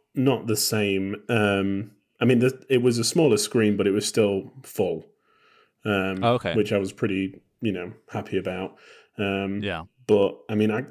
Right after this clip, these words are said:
Speaker 1: I just get lost in it. You know, it's
Speaker 2: Yeah.
Speaker 1: it's, it's really hard to go and see a film with Chelsea and not constantly be like, "Is, does Chelsea like this?" You know, 'cause I feel like my film choices are a little bit more,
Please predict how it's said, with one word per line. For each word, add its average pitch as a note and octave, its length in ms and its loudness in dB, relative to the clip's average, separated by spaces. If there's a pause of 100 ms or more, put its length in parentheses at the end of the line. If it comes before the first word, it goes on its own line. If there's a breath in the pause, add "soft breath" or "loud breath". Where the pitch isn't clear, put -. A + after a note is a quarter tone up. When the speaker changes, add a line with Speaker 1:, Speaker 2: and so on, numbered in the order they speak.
Speaker 1:
I A#2 140 -10
just C#3+ 180 -4
get E2+ 140 -6
lost A2+ 260 -8
in F#2+ 120 -6
it. F#2 140 -14
You A2+ 140 -4
know, G2 180 -4
it's A2+ 300 -6 (380 loud breath)
Speaker 2:
Yeah. F2+ 240 -6 (160)
Speaker 1:
it's, C3 220 2
it's C3 220 0
really C#3 200 6
hard A2+ 220 0
to A#2+ 60 -6
go A2+ 80 4
and G#2+ 80 2
see G#2 140 0
a G2+ 60 0
film G2 220 -6
with F2+ 80 -6
Chelsea F#2+ 360 -4
and F#2+ 100 -4
not F#2 240 -6 (380)
constantly G#2 440 -2
be F#2 80 -4
like, F2+ 280 -6 (160)
"Is, G#2 200 -8 (240)
does G2+ 160 -8
Chelsea F#2 260 -6
like F#2 200 -12
this?" - 340 -12
You A2+ 100 2
know, G2 140 0
'cause G#2 180 -4
I G2+ 60 -2
feel A2 200 2
like G2+ 280 -2 (480 loud breath)
my G2+ 260 0
film G2 420 -4
choices F#2+ 600 -6
are G2 140 -6
a F#2+ 60 -6
little F#2 220 -8
bit G2 160 -10
more, F#2 400 -10